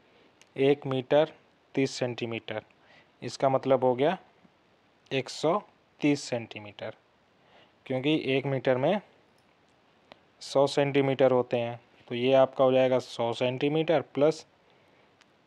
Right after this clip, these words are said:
तीस सेंटीमीटर बराबर एक सौ तीस सेंटीमीटर। ये आपकी भुजा निकल आई घन की।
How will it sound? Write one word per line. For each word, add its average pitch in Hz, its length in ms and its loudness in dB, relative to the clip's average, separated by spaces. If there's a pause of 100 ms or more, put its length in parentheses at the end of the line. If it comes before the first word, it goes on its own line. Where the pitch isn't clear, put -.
तीस 131 220 -2
सेंटीमीटर 131 720 -2 (120)
बराबर 120 500 -2 (540)
एक 120 160 -16
सौ 160 280 -4
तीस 131 240 -4
सेंटीमीटर। 110 580 -10 (480)
ये 131 140 2
आपकी 131 360 2
भुजा 131 280 2
निकल 120 260 0
आई 160 260 -2 (300)
घन 123 280 -4
की। 107 220 -8